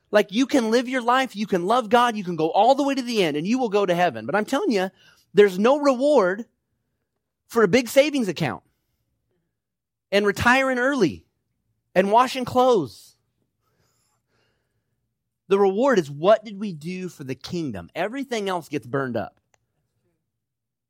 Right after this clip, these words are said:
It's not that we don't wash clothes, right? And we don't have a savings account and we don't try to <laughs> retire early, whatever that looks like.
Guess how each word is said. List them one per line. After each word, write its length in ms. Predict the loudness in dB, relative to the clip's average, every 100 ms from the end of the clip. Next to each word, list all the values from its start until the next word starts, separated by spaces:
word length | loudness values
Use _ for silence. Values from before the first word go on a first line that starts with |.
| _ _ _ _ -6
It's 180 | -6 0
not 220 | 0 0
that 80 | -4
we 100 | 0
don't 280 | 0 0
wash 280 | 0 -2 -2
clothes, 580 | -4 -2 -2 -6 -12 _ _ -4
right? 300 | 0 0 -2
And 80 | -4
we 80 |
don't 200 | 0 0
have 140 | 0 -4
a 60 |
savings 340 | -4 -4 -4 -8
account 360 | -8 -8 -8
and 80 | -8
we 100 | -4
don't 260 | -2 -2 -4 _ _ _
try 160 | 2 2
to 80 | 2
<laughs> 20 |
retire 380 | -2 -2 -2 0
early, 300 | -4 -4 -6
whatever 300 | 2 2 4
that 160 | 2 2
looks 220 | -4 -6
like. 260 | -8 -10